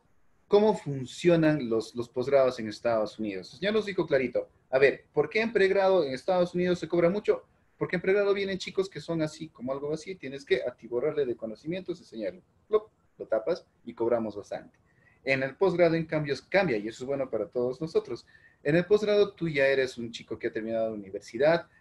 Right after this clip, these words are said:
tienes experiencias, tienes cierta edad. ¿Qué puedes darle a la universidad en Estados Unidos?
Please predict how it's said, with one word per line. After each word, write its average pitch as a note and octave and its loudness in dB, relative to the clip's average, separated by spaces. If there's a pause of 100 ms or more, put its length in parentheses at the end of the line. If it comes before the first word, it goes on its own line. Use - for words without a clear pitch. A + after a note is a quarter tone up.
(140)
tienes C3 -4
experiencias, E3+ -6
tienes B2+ -6
cierta B2+ -6
edad. D#3+ -2 (520)
¿Qué G#3+ -2
puedes F3+ 2
darle D#3+ 0
a B2+ 0
la A#2+ -4
universidad G#2+ -2 (200)
en C#3+ 0
Estados G#2+ 0
Unidos? G2 -6